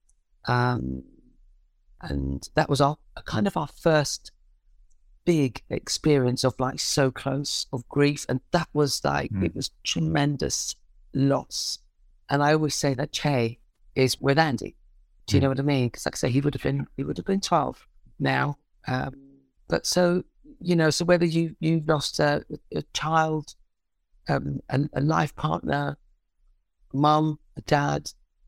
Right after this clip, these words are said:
Speaker 1: I lost my uncle last night. My dad, I feel so gutted for, 'cause that was his, like, his best buddy.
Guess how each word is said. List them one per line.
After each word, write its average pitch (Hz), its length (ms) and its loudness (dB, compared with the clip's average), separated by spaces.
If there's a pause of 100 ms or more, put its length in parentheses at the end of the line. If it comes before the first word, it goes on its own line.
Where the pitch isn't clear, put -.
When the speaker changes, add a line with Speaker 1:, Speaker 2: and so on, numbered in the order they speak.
(100)
Speaker 1:
I - 20 0
lost 143 280 -2
my 143 140 -6
uncle 151 540 -2
last 147 320 -2
night. 151 340 0 (140)
My 135 120 -6
dad, 156 280 0
I 135 60 -4
feel 78 220 -6
so 73 260 -2 (300)
gutted - 340 -4
for, - 240 0
'cause - 100 -10
that - 120 -2
was - 140 -10
his, - 220 -6
like, - 180 -4
his 147 180 -8 (120)
best - 460 -4 (100)
buddy. 139 380 -6